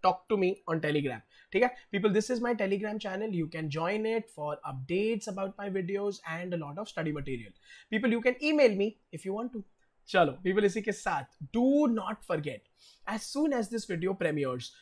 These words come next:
there is going to come a week quiz का link in the description box. Please attempt the week quiz, बेटो, that's the fun part. So call all your friends, take the week quiz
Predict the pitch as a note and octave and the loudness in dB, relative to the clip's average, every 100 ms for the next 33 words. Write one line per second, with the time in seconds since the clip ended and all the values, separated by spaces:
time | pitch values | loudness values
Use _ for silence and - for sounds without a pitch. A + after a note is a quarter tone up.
0 | _ D3 G3+ C4+ G3+ G3 G#3 A#3+ A3 F3 | _ -6 -2 0 0 2 0 -2 -4 -4
1 | G3 - G3+ D#3 D3+ A3+ - F3+ F#3+ - | -4 -4 -4 0 2 2 0 0 0 -2
2 | F#3+ F3 E3 F#3+ F3+ F#3 F3 D#3 E3 D#3 | -4 -2 0 -2 -4 -2 -2 -2 -4 -4
3 | E3+ D3 C3 - - - - C#4 C#4+ D4+ | -4 -4 -6 -8 -18 -20 -2 2 4 6
4 | C4 B3 B3 A#3+ A#3+ A#3+ A#3 A3+ - C4+ | 6 4 2 -2 0 0 0 -2 -4 -4
5 | C4 A#3 B3 C#4+ D4+ C#4 A#3 A3+ - C4 | -2 -4 -2 0 2 2 0 -2 -2 -4
6 | A#3+ G#3+ E3+ D#3+ D3 D3+ E3+ A3 A#3 A#3+ | -2 -4 -6 -8 -6 2 4 4 4 2
7 | A#3+ A3 G#3 G#3+ - - - - F3+ F#3+ | 0 0 0 0 -6 -18 -8 0 2 2
8 | A3+ G3+ F3 G3 G3+ E3+ | 2 0 0 2 2 -2